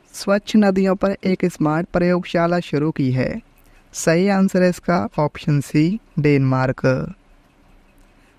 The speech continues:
भारत और डेनमार्क के बीच पर्यावरण रणनीति साझेदारी ने जल शक्ति मंत्रालय से सोलह दशमलव आठ करोड़ रुपए की शुरुआती फंडिंग और डेनमार्क से पाँच करोड़ रुपए की अतिरिक्त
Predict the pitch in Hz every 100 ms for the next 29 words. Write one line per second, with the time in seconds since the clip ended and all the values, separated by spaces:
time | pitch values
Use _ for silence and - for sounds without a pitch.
0 | - 151 170 220 226 220 180 180 185 190
1 | 190 196 170 147 156 - 156 151 156 156
2 | 165 170 156 156 160 160 165 165 151 147
3 | 151 147 147 156 143 139 185 _ 147 143
4 | 165 190 190 - 190 180 175 - 165 165
5 | 160 170 175 - _ _ _ _ _ -
6 | - 196 208 208 196 - 190 190 - -
7 | 170 180 - 175 175 165 151 160 165 165
8 | - 143 135 131 160 156 151 147 143 147
9 | 185 _ _ _ _ _ _ _ _ 160
10 | 147 160 180 185 185 - - 190 180 190
11 | - 175 170 156 139 143 139 156 147 139
12 | 139 -